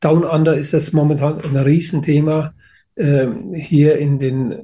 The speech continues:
europäischen Gefilden hat sich das nicht rauskristallisiert. In Indien braucht sich nicht rauskristallisieren. Die Rinder, die dort vorherrschen und auch in Afrika, Zeberinder,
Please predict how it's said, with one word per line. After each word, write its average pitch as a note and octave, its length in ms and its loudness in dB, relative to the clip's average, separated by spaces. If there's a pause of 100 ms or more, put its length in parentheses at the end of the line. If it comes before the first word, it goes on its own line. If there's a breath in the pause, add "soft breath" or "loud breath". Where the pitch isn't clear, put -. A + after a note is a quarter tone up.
(260)
europäischen C#3+ 600 2
Gefilden C#3+ 360 -4
hat B2+ 140 -4
sich C#3 100 -6
das C3 180 -10
nicht D#3 180 -4
rauskristallisiert. D#3 920 0 (400 loud breath)
In D#3 200 2
Indien E3 880 0
braucht D3 420 0
sich - 220 -6
nicht E3+ 340 -2
rauskristallisieren. E3+ 1160 -2 (540 loud breath)
Die C#3+ 280 6
Rinder, D3+ 300 4
die C3+ 160 -4
dort D#3 220 0
vorherrschen D#3+ 600 0
und C3+ 160 -4
auch D3 220 -6
in D3 80 2
Afrika, D#3+ 500 0
Zeberinder, D#3+ 680 2